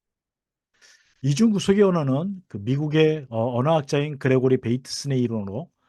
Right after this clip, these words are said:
상반되는 메시지가 동시에 전달되는 것을 뜻합니다. 순간적으로 마음에도 없는 말을 했다면 수수-, 어, 수정하고 수습해야 합니다. 이미 한 말을 주워 담을 수는 없지만 사과하고 바로 잡을 수는 있습니다.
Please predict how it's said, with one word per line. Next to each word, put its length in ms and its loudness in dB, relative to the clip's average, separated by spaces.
상반되는 560 4
메시지가 420 -2
동시에 380 -2
전달되는 520 0
것을 260 -4
뜻합니다. 600 -6
순간적으로 600 2
마음에도 400 2
없는 220 -2
말을 220 -4
했다면 500 -2
수수-, 440 -4
어, 160 2
수정하고 640 0
수습해야 500 0
합니다. 420 -6
이미 260 6
한 160 6
말을 340 2
주워 220 4
담을 220 4
수는 220 -4
없지만 360 -6
사과하고 560 2
바로 400 -4
잡을 240 -8
수는 220 0
있습니다. 520 -8